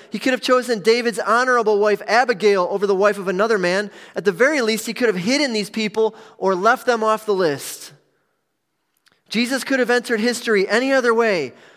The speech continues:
but he doesn't. He doesn't go around the sins of his people.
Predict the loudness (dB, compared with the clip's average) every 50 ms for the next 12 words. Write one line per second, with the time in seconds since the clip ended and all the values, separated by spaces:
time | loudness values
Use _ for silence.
0 | _ _ _ _ _ _ -8 -6 -6 -6 -4 -2 0 0 0 -2 -4 -8 -10 -10
1 | -12 -14 -14 -16 -16 -20 _ _ _ _ _ _ _ _ _ _ _ _ _ _
2 | _ _ _ _ _ -8 -8 -6 -2 -2 -2 -2 -2 -2 -4 -2 0 2 2 2
3 | 2 2 0 0 0 2 0 -2 -2 -6 -10 -8 -6 -2 -2 -2 0 -2 -2 -2
4 | -2 -4 -4 -6 -6 -4 -4 -4 -4 -4